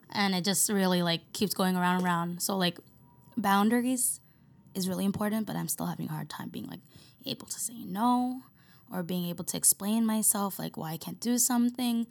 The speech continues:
A lot of people tell me, it all depends on the person. Some people tell me, "You shouldn't have to explain yourself."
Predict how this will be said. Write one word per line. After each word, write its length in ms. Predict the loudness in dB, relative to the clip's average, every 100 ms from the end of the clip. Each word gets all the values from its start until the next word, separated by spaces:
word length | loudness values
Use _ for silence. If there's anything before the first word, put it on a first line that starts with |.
| -12 -20 -6
A 60 | 4
lot 220 | 8 8
of 80 | 4
people 260 | 0 0
tell 240 | 0 0 2
me, 300 | 0 -2 -4
it 120 | -2 4
all 160 | 4
depends 320 | 4 -2 -2
on 60 | -4
the 60 | -6
person. 380 | -6 -6 -8 -14 _ _
Some 180 | 4 6
people 180 | 6 2
tell 100 | 0
me, 180 | 0 -2 -10 _ _ -20 _
"You 120 | 0
shouldn't 200 | 4 4
have 120 | 4 0
to 60 |
explain 320 | -4 0 0
yourself." 440 | 0 -2 -4 -12